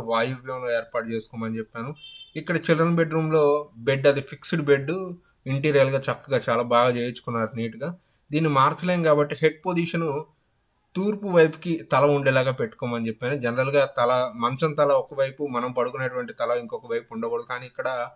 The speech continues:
మంచి ప్రదేశంలో రావట్లేదు కాబట్టి అది పాసిబుల్ అవ్వట్లేదు, అది తప్పటం లేదు. తర్వాత బాత్రూమ్స్‌కి సంబంధించి కూడాను ఈ ఉత్తర వాయువ్యము, తర్వాత ఉత్తరంలో ఉండేటువంటి bathrooms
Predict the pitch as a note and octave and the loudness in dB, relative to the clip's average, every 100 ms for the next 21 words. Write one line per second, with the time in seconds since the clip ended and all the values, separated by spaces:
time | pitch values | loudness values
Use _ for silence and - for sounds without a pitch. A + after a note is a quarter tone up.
0 | _ _ _ - A#2+ C#3 D3 E3+ D3 D3 | _ _ _ -6 -2 -2 -4 2 2 2
1 | D3 D3 C3+ A#2+ A#2+ B2 B2 A#2+ A#2 A2+ | 0 -2 0 2 2 2 -2 -2 -2 -2
2 | A2 - A2+ A#2 - A2 A#2 A#2+ A2+ A2 | -4 -6 -6 -8 -2 0 0 0 -2 -2
3 | G#2+ A2+ A2 D3 - - C3+ C3 A2+ B2 | -4 -4 -4 -6 -12 -4 -4 0 -2 -2
4 | A#2+ A2+ A2 B2+ F3 _ _ _ - F3+ | -6 -2 0 -2 -6 _ _ _ -2 0
5 | F3 D3+ C#3+ D3+ D#3 E3+ D#3+ E3 D3 C#3+ | 2 4 6 4 2 -4 -4 -4 -4 -2
6 | C#3 C3 C#3+ C3 C3 C#3+ B2+ A#2 - C#3 | -8 -8 -2 -2 -2 -4 -6 -10 -4 -2
7 | C3+ C3 B2+ A#2+ B2+ B2 C3 A#2+ A#2+ A#2+ | 2 2 0 -4 -8 -8 -6 -2 -2 -2
8 | B2 A2 B2 C3 B2+ A#2+ A#2+ A#2+ A#2+ A#2+ | -6 -8 -8 -6 -4 -2 -2 -4 -8 -10
9 | A2 A2 A2 B2 A#2+ - | -4 -4 -4 -8 -16 -12